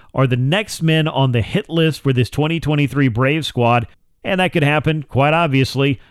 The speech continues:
before the end of this upcoming weekend. I would be surprised if it didn't. The Braves are now on pace for three hundred and ten home runs. That obviously would be just ahead of what the Minnesota Twins did in twenty nineteen.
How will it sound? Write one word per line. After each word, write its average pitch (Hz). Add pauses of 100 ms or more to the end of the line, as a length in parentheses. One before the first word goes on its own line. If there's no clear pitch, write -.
(100)
before 175
the 156
end 156
of 131
this 135
upcoming 131
weekend. 196 (260)
I 135
would 170
be 151
surprised 139
if 139
it 120
didn't. 147 (480)
The -
Braves 190
are 196
now 185
on 170
pace 147
for 131
three 175
hundred 180
and 131
ten 165
home 147
runs. 95
That 120
obviously 139
would 131
be 127
just 156
ahead 160
of 143
what 139
the 139
Minnesota 139
Twins 135
did 135
in 127
twenty 131
nineteen. 143